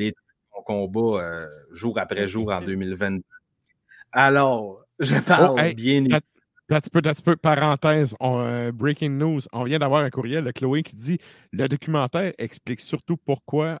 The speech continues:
Speaker 3: on n'est pas si sûr qu'elle s'est suicidée. Très intéressant et ça s'écoute super bien. » Elle doit parler du documentaire Netflix.
Speaker 2: On a reçu un courriel
Speaker 3: Ouais, ben
Speaker 2: de
Speaker 3: j'ai reçu un
Speaker 2: Chloé.
Speaker 3: texto,
Speaker 2: Ok.
Speaker 3: genre. Ouais, pas un courriel, là, j'ai reçu un texto de Chloé.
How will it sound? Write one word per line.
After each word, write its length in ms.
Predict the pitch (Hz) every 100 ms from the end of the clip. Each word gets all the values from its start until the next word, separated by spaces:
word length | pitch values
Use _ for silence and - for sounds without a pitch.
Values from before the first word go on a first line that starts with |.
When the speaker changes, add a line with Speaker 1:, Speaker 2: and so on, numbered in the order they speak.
| _
Speaker 3:
on 180 | 123 120
n'est 200 | 117 107
pas 200 | - 160
si 200 | 156 -
sûr 320 | - - 147 139
qu'elle 160 | 107
s'est 160 | - 110
suicidée. 600 | - 110 - 101 113 131
Très 260 | - 127
intéressant 520 | 123 107 101 98 - -
et 100 | 117
ça 160 | - -
s'écoute 360 | - - 123 -
super 340 | - 113 92
bien. » 160 | 90 90 - _ _
Elle 60 | -
doit 80 | 98
parler 240 | 98 107
du 100 | 107
documentaire 580 | 101 - - 90 90 101
Netflix. 460 | 98 - 110 127 220
Speaker 2:
On 100 | 220
a 80 | 226
reçu 180 | -
un 140 | 330 240 _
courriel 880 | - 381 285 269 285 381 330 233 -
Speaker 3:
Ouais, 220 | 175 240
ben 120 | 147 151
Speaker 2:
de 40 |
Speaker 3:
j'ai 60 | 147
reçu 180 | -
un 100 | 220
Speaker 2:
Chloé. 80 | 190
Speaker 3:
texto, 580 | 185 165 - - 196 165
Speaker 2:
Ok. 40 | 143
Speaker 3:
genre. 640 | 135 139 359 - 135 165
Ouais, 80 | - - - - -
pas 100 | 262
un 60 |
courriel, 520 | 196 175 156 185 208
là, 140 | 196 190
j'ai 80 | 151
reçu 160 | -
un 60 | 226
texto 340 | - - - 190
de 60 |
Chloé. 320 | - 156 165